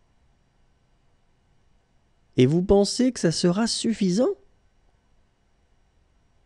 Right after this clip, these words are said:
On peut toujours espérer, non ?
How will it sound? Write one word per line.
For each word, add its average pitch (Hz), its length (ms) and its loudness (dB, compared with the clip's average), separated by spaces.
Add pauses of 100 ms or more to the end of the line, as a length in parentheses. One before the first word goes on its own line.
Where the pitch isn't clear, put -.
(800)
On - 200 -4
peut - 180 -2
toujours 131 300 -2
espérer, 196 520 0
non ? 208 240 -4